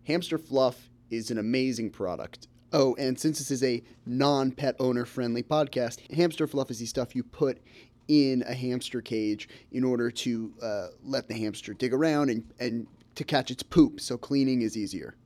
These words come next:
You know, the world of cat litter has mostly been concerned with, uh, smell efficiency, with lightness, with how easy it is. You know,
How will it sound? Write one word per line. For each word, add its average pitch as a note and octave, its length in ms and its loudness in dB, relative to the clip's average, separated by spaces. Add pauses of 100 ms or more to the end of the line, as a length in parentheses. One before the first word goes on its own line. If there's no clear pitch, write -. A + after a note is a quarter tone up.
(120)
You C#3 80 4
know, A2+ 200 2
the C3 120 0
world F3 280 2
of - 100 -16
cat D#3 420 -4
litter A#2 300 2
has A2 200 -8
mostly B2+ 380 0
been A2+ 180 -2
concerned G#2+ 720 -4
with, F2+ 280 -4 (1300)
uh, - 280 -10
smell G#3 440 2
efficiency, C#2+ 720 -6
with G#2+ 280 -8
lightness, D#3 640 0
with G2 100 -10
how A#2 320 -4
easy D3+ 460 -2
it G2 100 0
is. E2+ 180 -10
You G2+ 100 -6
know, F#2+ 180 -8